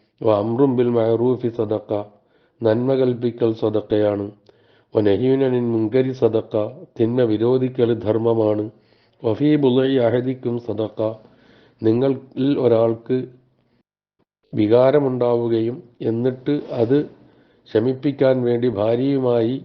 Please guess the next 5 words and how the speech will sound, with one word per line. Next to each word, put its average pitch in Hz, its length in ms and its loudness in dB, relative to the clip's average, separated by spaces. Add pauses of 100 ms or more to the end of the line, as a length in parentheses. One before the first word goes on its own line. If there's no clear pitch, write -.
ഇണയുമായി 123 920 0
ശാരീരിക 127 680 0 (180)
വേഴ്ചകളിൽ 123 920 0 (580)
നിങ്ങൾ 117 280 4
ഏർപ്പെടുന്നതും 120 840 0